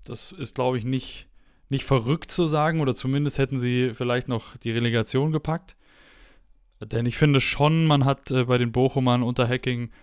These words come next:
fast immer eigentlich ziemlich viel Herzblut gesehen und, und auch fußballerische Fortschritte. Trotzdem war's dann vielleicht auch mit ihm zu wenig. Das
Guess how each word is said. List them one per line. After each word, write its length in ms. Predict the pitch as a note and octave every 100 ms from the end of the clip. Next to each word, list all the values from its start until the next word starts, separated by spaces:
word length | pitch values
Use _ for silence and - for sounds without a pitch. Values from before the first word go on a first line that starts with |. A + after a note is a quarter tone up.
| -
fast 380 | - C#3 - -
immer 480 | C#3 D#3 E3 E3+ F3 -
eigentlich 800 | - C#3 C#3 C3 C3 C3 - - - _ - - -
ziemlich 440 | - F#3 E3+ D#3
viel 600 | - C#3+ C#3 C3 B2+ A#2+ -
Herzblut 580 | A#2 C#3 - - D3+ D3
gesehen 520 | C#3 A#2+ B2+ D3 D3+
und, 300 | B2 B2 -
und 160 | B2 A2+
auch 420 | A#2+ B2 - - - - - _ _ _ -
fußballerische 800 | - F3+ - E3 D3+ D3 - D3+
Fortschritte. 720 | D#3 D#3+ - D#3 D#3 D#3 D3+ _ _ _ _ _ _ -
Trotzdem 840 | C3+ C3 - A#2+ A#2+ A#2 A#2 A2+ - _ - B3+
war's 300 | B2 A#2 B2+
dann 400 | C3 A#2+ A#2 A2+ - _ _ _
vielleicht 720 | - C3 A#2+ A#2 B2 - -
auch 180 | A#2+ B2+
mit 160 | C#3+ C3+
ihm 160 | D3+
zu 140 | D3 C3+
wenig. 240 | D3 C#3+
Das 240 | B2 -